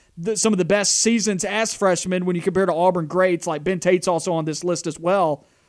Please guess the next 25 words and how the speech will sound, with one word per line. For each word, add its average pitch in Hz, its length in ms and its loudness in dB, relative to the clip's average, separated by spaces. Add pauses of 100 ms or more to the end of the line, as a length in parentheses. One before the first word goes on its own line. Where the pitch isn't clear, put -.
(200)
Some 226 160 2
of 214 60 0
the 180 80 -2
best 220 260 0
freshman 214 380 -2
seasons 214 420 -4
we 190 100 -4
saw 214 400 2
were 180 220 0
from 180 160 -2
Michael 175 280 -2
Dyer, 180 280 0
Carnell 185 380 0
Williams, 180 340 2
Ontario 185 320 -2
McCaleb, 180 440 -2 (260)
and 170 120 0
Ben 175 220 4
Tate. 233 480 0 (760)
Tank 269 220 0
Bigsby 254 300 0
exceeded 180 400 2
all 170 260 2
of 160 120 -8
that. 113 340 -14